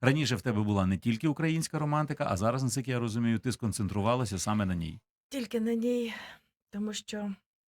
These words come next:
Speaker 2: дуже хочеться, щоб більше популяризувати український романс, українську пісню.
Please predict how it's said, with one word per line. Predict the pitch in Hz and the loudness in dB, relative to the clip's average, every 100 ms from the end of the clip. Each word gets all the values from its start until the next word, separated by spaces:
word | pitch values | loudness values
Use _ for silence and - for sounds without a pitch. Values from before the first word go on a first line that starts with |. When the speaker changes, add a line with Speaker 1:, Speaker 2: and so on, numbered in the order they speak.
| _ _ _ _ _ _ _ | _ _ _ _ _ _ _
Speaker 2:
дуже | 240 208 | -4 -4
хочеться, | 202 202 190 185 190 | -6 -6 -6 -6 -6
щоб | - - 185 | -6 -8 -8
більше | 175 175 208 196 180 - 170 | -12 -6 -2 -2 -2 -4 -6
популяризувати | - 180 185 190 185 185 190 170 - | -6 -8 -4 -2 -2 -2 -2 -6 -6
український | 165 170 165 160 - 175 | -10 -6 -4 -4 -6 -8
романс, | 175 202 247 - | -6 -4 -4 -6
українську | 185 160 165 - 147 | -8 -6 -6 -8 -12
пісню. | - 220 220 214 | -4 -4 -2 -4